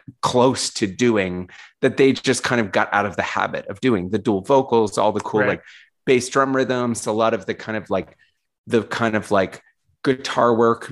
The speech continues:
Speaker 1: being, like, a little more angular at times and, and la-, and, and, um, you know, not having everything have to be an overdub, you know,
Speaker 2: Yeah,
Speaker 1: like,
Speaker 2: yeah.
Speaker 1: having,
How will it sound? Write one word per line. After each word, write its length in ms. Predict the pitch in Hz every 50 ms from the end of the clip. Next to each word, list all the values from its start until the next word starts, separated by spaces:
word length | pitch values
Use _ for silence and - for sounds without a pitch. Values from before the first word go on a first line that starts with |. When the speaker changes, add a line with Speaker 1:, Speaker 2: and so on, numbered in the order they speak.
| 110 101
Speaker 1:
being, 520 | - 120 117 110 107 104 107 104 107 110 - -
like, 320 | 104 98 95 92 - - _ _
a 60 | - 107
little 320 | 107 110 110 101 107 104
more 400 | 101 101 101 101 101 107 - _ _ -
angular 500 | 117 110 110 104 117 113 120 120 117 110
at 140 | 107 -
times 420 | - - 117 110 113 110 107 101 -
and, 320 | 101 95 92 92 87 - -
and 260 | - 98 92 95 90 90
la-, 140 | 90 92 95 - -
and, 240 | 117 107 104 101 -
and, 400 | - 98 98 95 98 98 92 90
um, 360 | 85 85 85 85 85 85 82 _ _ _ _ _ _ _ _ _ _ _ _ _ _ _ _ _ _ -
you 180 | 147 131 123 113
know, 180 | 107 101 87 - -
not 360 | 135 127 131 127 131 127 104
having 300 | 113 120 120 110 113 110
everything 340 | 104 101 113 110 - 113 107 95
have 200 | - 101 - -
to 80 | 120
be 260 | 92 82 101 101 87 -
an 140 | 98 101 101
overdub, 500 | 95 92 90 82 92 87 76 - - - - _ - - _ _
you 100 | - 131 143
know, 120 | 143 139
Speaker 2:
Yeah, 60 | 127
Speaker 1:
like, 120 | 123 117 127
Speaker 2:
yeah. 100 | 127 127
Speaker 1:
having, 520 | 135 131 131 117 127 123 120 113 104 -